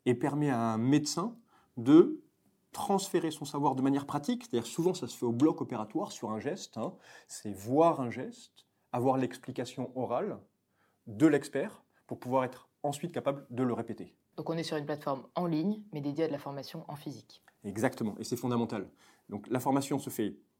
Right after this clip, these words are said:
Speaker 1: chez les uns ou chez les autres, et depuis peu, hein, parce qu'on nous le demande aussi, parce que, euh, dans certains cas, on ne peut pas faire de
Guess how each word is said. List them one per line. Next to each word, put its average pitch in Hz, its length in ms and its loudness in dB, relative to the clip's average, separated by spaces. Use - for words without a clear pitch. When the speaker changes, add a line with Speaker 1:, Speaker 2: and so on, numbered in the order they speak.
Speaker 1:
chez - 300 10
les 139 180 6
uns 131 220 2
ou 143 60 -8
chez 135 160 -6
les 110 140 2
autres, 165 320 -2
et 214 160 8
depuis 190 360 6
peu, - 340 4
hein, 135 120 -4
parce - 200 -6
qu'on 127 140 -2
nous 135 140 6
le 127 60 8
demande 127 320 4
aussi, 165 340 -4
parce - 200 -2
que, 139 220 6
euh, 113 160 2
dans 120 140 0
certains 123 340 -4
cas, 127 360 -4
on 113 60 -6
ne 107 60 -4
peut 117 120 -6
pas 190 180 -10
faire 127 220 -2
de 113 180 0